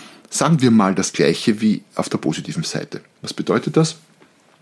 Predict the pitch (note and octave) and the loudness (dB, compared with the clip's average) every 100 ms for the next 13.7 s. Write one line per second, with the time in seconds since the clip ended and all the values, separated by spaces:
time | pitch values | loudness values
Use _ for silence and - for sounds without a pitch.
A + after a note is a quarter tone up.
0 | _ - G2 - F2+ - F2 F2+ F2+ - | _ -2 -2 0 -2 0 0 2 0 0
1 | E2+ - - A2+ A2+ G#2+ F2 E2+ E2+ E2 | -4 -2 0 4 4 4 2 2 2 0
2 | - - - - D#3 F3 - - D3 C#3 | -6 -14 -4 -4 -2 -4 -4 0 2 2
3 | - A2 F2+ F2+ G#2+ - - - G#2+ - | 2 2 2 0 -2 -4 -4 -2 -2 -2
4 | - - G#2+ - - - - - - - | -6 -6 -8 -4 -2 0 0 -2 -4 -8
5 | - - - F#2+ F#2+ - F2+ D#2 - - | -10 -8 0 0 0 0 0 0 -4 -8
6 | - - - - - - - - - B2 | -20 -20 -20 -20 -20 -20 -20 -20 -6 -6
7 | - - - - G#2+ - C3+ C#3 D3+ - | -4 -12 -14 0 0 0 2 2 2 0
8 | C#3 C3+ A#2 - _ - C#3+ C#3+ - - | 2 2 0 -12 _ 2 2 2 -6 -10
9 | - A3+ G#3 D#3 B2+ - A#2+ A2 - A2 | 0 2 2 -2 -4 -4 -6 -6 0 2
10 | C3+ E3+ - _ - A2+ - - A2+ A2 | 4 2 -2 _ -6 -2 -2 -4 -4 -6
11 | - - - G2 - - G2+ G2 - A2 | -4 -4 0 0 -2 -4 0 0 0 0
12 | A2+ C3 D3 G2+ F#2+ F2+ - G#2 - - | 2 2 2 0 -2 -2 -4 -6 -10 -2
13 | E2+ D#2+ - - - D#3+ G#3 | -2 -2 -4 -4 0 0 0